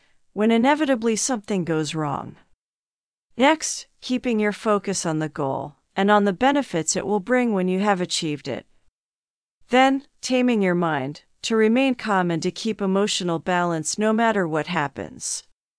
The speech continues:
And then, always remembering that everything changes. No matter what mood you're in, your mental and emotional states are not fixed or permanent,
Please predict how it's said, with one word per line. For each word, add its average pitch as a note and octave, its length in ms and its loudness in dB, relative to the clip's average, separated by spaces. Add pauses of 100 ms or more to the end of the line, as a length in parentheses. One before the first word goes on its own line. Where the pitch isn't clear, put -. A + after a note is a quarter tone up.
(540)
And G#3+ 180 4
then, C#4 260 4 (200)
always C4+ 400 4
remembering G3 640 2
that E3 140 0
everything F#3 480 -2
changes. C3+ 680 -6 (420)
No A3 200 2
matter A#3+ 340 4
what G3 240 0
mood F3 240 0
you're D#3 140 -2
in, C3+ 280 -6 (200)
your G3 160 0
mental A#3 440 0
and F3+ 140 2
emotional F#3 580 0
states E3+ 480 -4
are F#3 120 -2
not G#3 260 0
fixed - 460 -6
or E3 100 0
permanent, D#3+ 600 -4